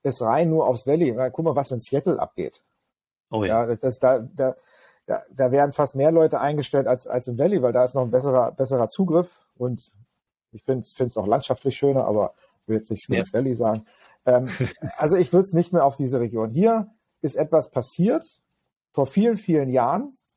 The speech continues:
Speaker 1: aus dem man gut lernen kann. Das haben wir, glaub ich, gut reflektiert. Und das ist Vernetzung und nicht irgendwie so, äh, das Geschäft in, äh, und, und diese unfassbaren Tech-Giganten sind nicht entstanden, weil irgendjemand gesagt hat, "Wacht morgen auf,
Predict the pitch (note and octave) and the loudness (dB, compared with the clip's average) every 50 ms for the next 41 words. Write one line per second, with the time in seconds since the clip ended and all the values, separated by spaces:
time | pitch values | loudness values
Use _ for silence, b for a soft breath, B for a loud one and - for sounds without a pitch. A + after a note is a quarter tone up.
0 | _ _ _ _ _ _ _ _ _ _ _ _ _ - C#3 - - D#3+ D#3 D3 | _ _ _ _ _ _ _ _ _ _ _ _ _ -16 -12 -4 -4 -4 -2 -2
1 | C#3 B2 E3 E3 E3 C#3 C#3 C#3+ D3 E3+ E3 - F3+ F3 F3+ F#3+ G#3 F#3+ C#3+ - | -2 0 0 0 2 2 2 2 2 0 0 0 0 0 2 0 -4 -6 -8 -12
2 | - B2 C3 C3 - D3+ C#3+ C#3+ C#3 B2+ - C#3+ C3 B2+ C3+ - - D3 C#3 - | -10 -8 -6 -4 -2 -2 -2 0 -2 -2 0 0 0 0 0 -4 -4 -6 -4 -2
3 | B2+ D3 - - B2+ A#2 _ - F3 G3 G#3 G#3 G3 - C3+ C#3 B2+ - C#3+ B2 | -2 -4 -2 -2 -6 -4 _ 2 2 2 2 0 -8 -8 -6 -6 -4 -4 -6 -8
4 | - _ _ _ _ - - B2+ A#2 C3+ D#3 B2 - - E3+ D3+ D3+ - C3 C3 | -8 _ _ _ _ -4 -4 -2 2 0 0 0 0 -2 -2 -2 0 -2 -4 -4
5 | C3 B2+ A2 A2+ _ _ _ _ _ _ _ _ _ _ _ _ _ _ _ _ | -4 -4 -8 -10 _ _ _ _ _ _ _ _ _ _ _ _ _ _ _ _
6 | _ - - C3+ D#3 D#3 - - D#3 D3+ D3 B2 C3+ C#3 B2 A#2+ C#3+ C3 B2+ F#2 | _ -8 -2 0 0 0 0 0 0 0 0 0 0 -2 0 2 2 2 2 0
7 | - F#2+ G#2 A2+ A#2 A2+ A2 _ - - G#2+ A2+ - _ _ _ _ - C#3 C3 | -2 -4 -2 -2 -2 -4 -4 _ -14 -14 -14 -14 -16 _ _ _ _ -2 -2 -2
8 | - - C3 - - F3 G3 F#3+ F#3+ D#3+ C#3 C#3 - - C3 C3 - B2 C3 B2 | 0 -2 -6 0 0 0 0 0 -2 -4 -4 -4 -2 -2 -2 -2 -2 -4 -6 -8
9 | - - - B2+ A#2+ A2+ C3+ B2+ A#2 A2+ B2 - - E3+ F#3 F#3 - D#3+ D3 - | -6 -4 -4 -4 -4 -4 -4 -4 -2 -2 -2 0 2 2 2 2 0 0 -2 0
10 | - C#3+ B2+ B2 A#2 - F3 E3+ - D#3+ C3 C3 B2 - B2+ A#2 A#2+ A2+ A#2+ D3 | 0 0 0 0 0 -2 -4 -2 -2 -2 0 0 0 0 -2 -6 -4 -2 0 0
11 | D#3+ - - C#3+ C#3 C3+ - - C3+ C3+ A#2+ C3+ B2+ B2 - C#3 C3+ D3+ - C3+ | -2 -2 -2 -8 -8 -6 0 0 0 0 2 0 -2 -2 0 0 -2 -2 -2 -4
12 | C3 B2+ B2 B2 A#2 A#2 G#2 B2 B2 - - C3+ G#2+ - B2 A2+ - - B2+ A#2+ | -2 0 -2 -2 -2 0 2 2 0 2 0 -4 0 0 -2 -2 -2 -4 -4 -2
13 | A2 - - B2 - | 0 2 0 0 0